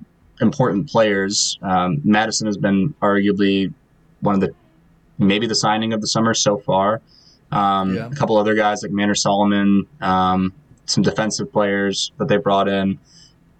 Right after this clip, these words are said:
Speaker 1: a, a keeper, but, um, Ange is, uh, a lot of credit goes to Ange. You know, he's getting a lot of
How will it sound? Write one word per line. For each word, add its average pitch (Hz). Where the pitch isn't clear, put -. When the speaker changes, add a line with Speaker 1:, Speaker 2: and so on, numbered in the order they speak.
Speaker 1:
a, 180
a 104
keeper, 104
but, 98
um, 98
Ange 131
is, 113
uh, 104
a 101
lot 123
of 117
credit 101
goes 104
to 98
Ange. 98
You 104
know, 101
he's 98
getting 104
a 98
lot 95
of 98